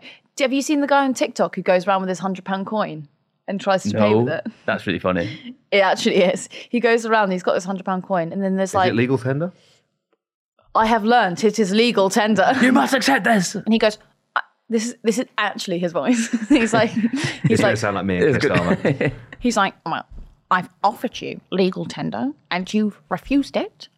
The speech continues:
Speaker 1: I have held up my side of the contract and you have not filled yours. So I am going to leave now legally without paying." And this is what he
Speaker 2: For the
Speaker 1: does
Speaker 2: stuff?
Speaker 1: up and down the country.
Speaker 2: Like, with the goods?
Speaker 1: With the, well, he'll go and get petrol and try and pay with a hundred pound
Speaker 2: That's so
Speaker 1: coin or
Speaker 2: funny.
Speaker 1: whatever.
Speaker 2: And
Speaker 1: So
Speaker 2: then
Speaker 1: he's
Speaker 2: drive
Speaker 1: not holding
Speaker 2: away.
Speaker 1: the petrol. The petrol is,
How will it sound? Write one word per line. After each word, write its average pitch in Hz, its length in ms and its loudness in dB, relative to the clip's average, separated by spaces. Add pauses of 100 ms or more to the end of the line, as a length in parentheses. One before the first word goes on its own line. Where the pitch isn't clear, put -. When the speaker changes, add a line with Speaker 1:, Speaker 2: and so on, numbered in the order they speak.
(140)
Speaker 1:
I 185 100 4
have 185 180 -10
held - 220 -4
up - 120 -10
my 247 140 -4
side 254 260 -6
of 240 60 -16
the - 60 -16
contract - 600 -14
and 180 140 -6
you 226 60 -4
have - 160 -12
not - 180 -8
filled 320 240 2
yours. - 440 -4
So - 240 -2
I 269 280 2
am 226 80 -2
going 208 220 2
to 156 140 -10
leave 285 400 0
now 220 320 0 (100)
legally 220 460 0
without 202 300 -2
paying." - 400 -8 (460)
And 220 100 2
this 220 100 0
is 220 80 -6
what 214 120 0
he 208 80 2
Speaker 2:
For 151 60 6
the 226 40 6
Speaker 1:
does 175 160 2
Speaker 2:
stuff? 120 380 2
Speaker 1:
up - 140 -2
and 220 80 0
down 104 140 2
the 190 80 -2
country. 208 360 -2
Speaker 2:
Like, 143 140 2
with 139 220 4
the 147 100 2
goods? - 460 -2 (180)
Speaker 1:
With 247 160 0
the, 247 140 2 (160)
well, 240 120 2
he'll 247 160 6
go 247 120 4
and 233 100 2
get - 160 -2
petrol 156 500 -4
and 170 140 -8
try 185 180 -4
and 185 120 0
pay 180 160 2
with 170 100 -4
a 175 60 -6
hundred 170 180 -6
pound 165 160 -2
Speaker 2:
That's 175 120 -8
so 180 60 -2
Speaker 1:
coin 104 160 4
or - 60 -8
Speaker 2:
funny. - 40 0
Speaker 1:
whatever. 95 200 -2
Speaker 2:
And 85 100 -4
Speaker 1:
So - 20 0
Speaker 2:
then 110 80 4
Speaker 1:
he's 233 60 2
Speaker 2:
drive 127 140 2
Speaker 1:
not 135 80 2
holding 147 220 6
Speaker 2:
away. 185 100 2
Speaker 1:
the 180 80 2
petrol. 175 420 -6
The 196 100 -12
petrol 202 400 -2
is, 180 220 -2